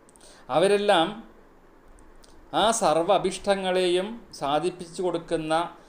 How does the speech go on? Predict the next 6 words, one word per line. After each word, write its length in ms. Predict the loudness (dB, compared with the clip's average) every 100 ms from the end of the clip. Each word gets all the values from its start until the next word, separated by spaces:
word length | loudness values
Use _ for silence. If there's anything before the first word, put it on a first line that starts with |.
| -20 -6
കൽപ്പവൃക്ഷമാകുന്ന, 1120 | -2 0 0 0 -2 -4 0 2 2 0 -2 -4 -6 -8
കൽപ്പവൃക്ഷത്തെ 720 | -6 -2 0 0 -2 -6 -4
പോലെയുള്ള 540 | -2 0 0 -2 0 -2 -2 -10 -20 -20 _ -20 _
ആ 140 | -2 0 0 -2 -12 -20 -20 -20 -20 -20 -2
ഭഗവാനെ 560 | 0 4 6 6 4 0 -4 -12 -20 -20 -20 -20 -8
സമീപിച്ച് 640 | -4 -2 -2 -2 -4 -2